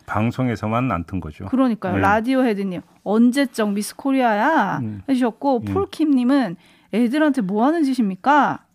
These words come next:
Speaker 2: 푸른 고사리님 "그만해라 미스코리아. 아유 촌스럽기는." 했는데
Speaker 1: <laughs>
Speaker 2: 이게 지금 사업이 다양한 형태로 발전이 되고 있는 건데 사실 문제는 언론사가 주관한다는 거잖아요.
Speaker 1: 그렇죠.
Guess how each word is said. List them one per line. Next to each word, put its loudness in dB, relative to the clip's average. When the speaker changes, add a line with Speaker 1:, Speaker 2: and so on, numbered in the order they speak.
Speaker 2:
푸른 -2
고사리님 -2
"그만해라 2
미스코리아. -6
아유 -2
촌스럽기는." -4
했는데 2
Speaker 1:
<laughs> -4
Speaker 2:
이게 2
지금 0
사업이 -2
다양한 2
형태로 0
발전이 0
되고 0
있는 -2
건데 -4
사실 -2
문제는 0
언론사가 0
주관한다는 -4
거잖아요. 0
Speaker 1:
그렇죠. -6